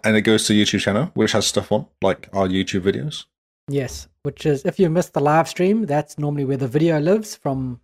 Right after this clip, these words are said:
Speaker 2: now until eternity, or when YouTube servers blow up.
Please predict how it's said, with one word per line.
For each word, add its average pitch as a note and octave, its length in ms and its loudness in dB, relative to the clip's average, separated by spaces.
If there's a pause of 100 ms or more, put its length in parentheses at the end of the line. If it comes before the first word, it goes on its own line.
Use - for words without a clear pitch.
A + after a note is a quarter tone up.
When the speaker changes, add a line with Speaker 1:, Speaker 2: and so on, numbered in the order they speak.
Speaker 2:
now C#3 200 -4
until C3 280 -6
eternity, D3+ 600 -4
or B2+ 80 -10
when B2 120 -6
YouTube C3 420 -6
servers C3+ 480 -8 (180)
blow C3+ 180 -4
up. E3 180 -4